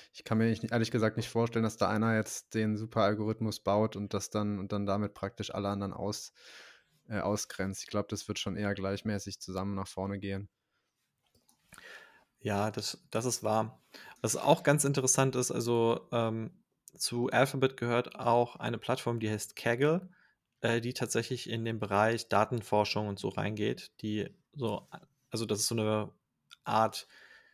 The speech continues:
Speaker 2: Hobbyplattform, wo du so als Hobby-Data-Scientist deine Datenprojekte einfach mal machen kannst, ähm,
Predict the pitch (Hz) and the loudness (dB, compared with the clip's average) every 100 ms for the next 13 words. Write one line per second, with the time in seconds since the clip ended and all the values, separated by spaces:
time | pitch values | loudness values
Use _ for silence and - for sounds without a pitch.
0 | _ _ - 127 151 147 - 139 - 139 | _ _ 0 0 2 0 2 2 2 2
1 | 139 127 117 113 113 107 101 - 127 135 | 2 2 0 0 0 2 2 2 0 0
2 | 127 120 _ - 117 123 120 - 117 117 | -2 -6 _ 4 6 6 4 2 0 0
3 | - 120 - 110 107 110 110 113 135 - | -2 -2 0 0 0 -2 2 2 0 -2
4 | 120 123 123 110 117 117 117 117 127 120 | 0 0 -2 -2 -2 -2 -2 -4 -4 -2
5 | 117 120 - - 113 110 110 | -2 -4 -6 -4 -2 -2 -8